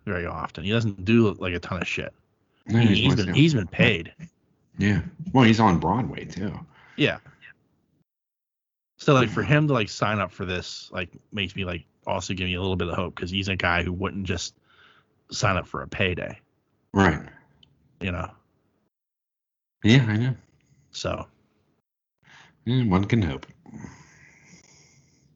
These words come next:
Speaker 1: So, did you, did you see the other big trailer of the week?
Speaker 2: What?
Speaker 1: Picard season two.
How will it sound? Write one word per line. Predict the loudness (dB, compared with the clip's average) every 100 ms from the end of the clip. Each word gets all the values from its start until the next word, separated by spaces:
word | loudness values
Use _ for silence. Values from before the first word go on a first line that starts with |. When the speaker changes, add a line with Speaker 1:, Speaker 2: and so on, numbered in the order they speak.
| _ _ _ -20 _ _ _ _ _ -20 _ _ _ -16 -16 -20 _ _ _ _ _ _
Speaker 1:
So, | 2 6 6
did | 6 4 8
you, | 6 4
did | 2 4
you | 4
see | 2 4 4
the | 4 0
other | 2 4 4
big | 2 0 0
trailer | -4 -2 -2 0 -4
of | -4
the |
week? | -6 -10 -12 -16 -20 _ _ _ _ _ _ _ _ _ _ _ _ _ _ _ _ _ _ _ _ _ _ _ _ _ _ _ _ _ _
Speaker 2:
What? | -4 -4 -12 _ _ _ _ _ _ _ _ -6
Speaker 1:
Picard | -6 -4 2 4 4 0
season | -2 -2 -2 -6
two. | -4 -2 -2